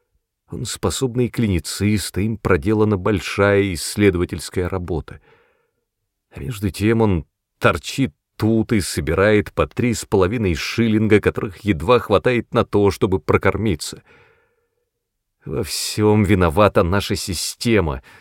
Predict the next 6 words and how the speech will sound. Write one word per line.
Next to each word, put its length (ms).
думал 400
он 160
с 220
яростью. 640
"Она 460
устарела. 880